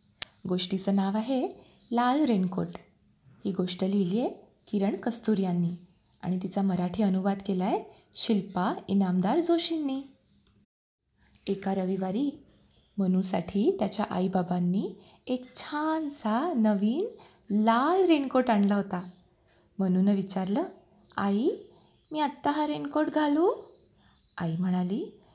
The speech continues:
"नको रे बाळा, पाऊस लवकरच सुरू होईल, पण अजून तरी चिन्ह नाही आहे." सोमवार आला तो लख्ख ऊन घेऊन.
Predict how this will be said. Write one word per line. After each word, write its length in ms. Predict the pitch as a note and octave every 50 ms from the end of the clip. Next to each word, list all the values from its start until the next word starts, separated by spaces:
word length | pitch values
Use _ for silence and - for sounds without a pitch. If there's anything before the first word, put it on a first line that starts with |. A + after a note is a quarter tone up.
| _ _ _ A#3
"नको 360 | B3 B3 A3+ A#3 - D4 F#4
रे 80 | F#4 B3
बाळा, 360 | G3+ G3 F#3 F#3 G3 B3+ G4 - - - - _ _ _ _ _ _ _ _ _ _ _ _ _ _ -
पाऊस 560 | F#3+ F3+ F3+ F#3+ A#3 B3 A#3 C4 - - -
लवकरच 600 | - G3+ G3 F#3 F#3+ - A#3 D#4 G#4 - - -
सुरू 180 | - A3 A3 G#3 G#3
होईल, 280 | G3+ F3 F3 F3+ - - - _ _ _ _ _ _ _ _ _ _ _ _ -
पण 380 | B3+ B3+ B3+ B3 B3 B3 B3 - -
अजून 340 | - F#3+ F3+ G3 G#3+ A3+ A#3
तरी 160 | B3+ B3+ C#4+
चिन्ह 340 | C#4+ - A#3 G3+ G#3 G#3+ B3
नाही 340 | B3+ A#3 F3+ E3+ G3 G#3+ G3
आहे." 220 | E3+ F3 - - - _ _ _ _ _ _ _ _ _ _ _ _ _ _ _ _ _ _ _ _ _ - - - _ _ _ -
सोमवार 580 | - - - G3+ F#3+ F#3+ F#3+ F#3 F#3 F#3+ G3 G3+
आला 400 | F#3+ F#3 F3+ F3+ F#3 A3+ F4 G#4 - - - - - _ _ _ _ -
तो 80 | G#3+ G#3+
लख्ख 800 | G#3 G3 F#3+ F#3 G3+ C4+ C#4+ - - - _ _ _ - E4
ऊन 340 | E4+ D#4+ D#4 D4+ D4+ D#4 D#4
घेऊन. 400 | D4 D4 D#4 D#4+ D#4 D4+ B3+